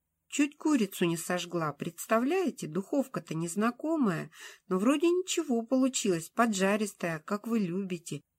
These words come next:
Ешьте, от белого мяса не толстеют. А нам нынче лишние килограммы не грозят.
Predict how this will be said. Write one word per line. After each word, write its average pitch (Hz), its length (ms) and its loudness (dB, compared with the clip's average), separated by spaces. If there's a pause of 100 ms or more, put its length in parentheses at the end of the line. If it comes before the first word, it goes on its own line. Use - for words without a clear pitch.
Ешьте, 247 540 2
от 175 80 0
белого 220 520 2
мяса 240 440 0
не 175 100 -4
толстеют. 165 960 -6 (320)
А 156 80 0
нам 294 320 8
нынче 190 400 2
лишние 190 480 0
килограммы 190 720 2
не 180 160 0
грозят. 196 640 2